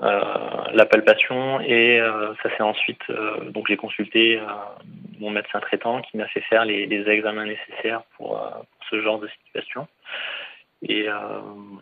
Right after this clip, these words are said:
bon, voilà, pour moi, la, la façon dont ça s'est déroulé. Mais, euh, aucune douleur, euh, particulière à signaler, simplement cette, cette grosseur, on va dire, que je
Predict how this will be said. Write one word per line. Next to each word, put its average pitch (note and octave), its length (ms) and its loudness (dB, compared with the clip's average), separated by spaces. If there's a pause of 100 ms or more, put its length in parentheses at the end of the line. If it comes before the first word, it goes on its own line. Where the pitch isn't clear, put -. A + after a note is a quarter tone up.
(100)
bon, G#2 140 -4
voilà, G#2 160 0
pour - 180 -10
moi, G#2+ 100 0
la, G#2+ 220 0
la G#2 160 -2
façon - 280 -6
dont A2 180 -20
ça G#2+ 80 -4 (100)
s'est G#2+ 80 -2
déroulé. G2+ 300 -2 (260)
Mais, G#2+ 240 0
euh, G#2+ 60 2 (1120)
aucune C3 420 0
douleur, C#3 800 0
euh, A#2+ 60 -8 (100)
particulière B2 640 -4
à - 60 -10 (140)
signaler, A#2 380 -6 (100)
simplement B2 460 -20
cette, - 280 -18 (200)
cette - 180 -10
grosseur, A#2+ 580 -4
on A2 60 -20
va A2 100 -20
dire, A2+ 140 -18
que - 100 -10
je - 60 -12